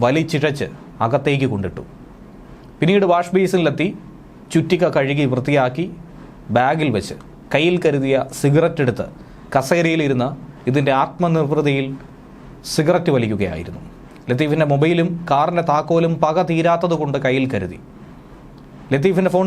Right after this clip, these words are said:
നിരന്തരം ബെല്ലടിച്ചുകൊണ്ടിരുന്നത് അഫാനെ അങ്ങേയറ്റം അലോസരപ്പെടുത്തി അസ്വസ്ഥത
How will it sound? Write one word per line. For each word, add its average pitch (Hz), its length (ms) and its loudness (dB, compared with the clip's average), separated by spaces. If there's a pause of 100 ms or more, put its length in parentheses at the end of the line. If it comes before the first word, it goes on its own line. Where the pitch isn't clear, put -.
(100)
നിരന്തരം 208 600 2
ബെല്ലടിച്ചുകൊണ്ടിരുന്നത് 165 880 0 (520)
അഫാനെ 156 300 0 (300)
അങ്ങേയറ്റം 165 500 0
അലോസരപ്പെടുത്തി 147 680 0
അസ്വസ്ഥത 151 360 -2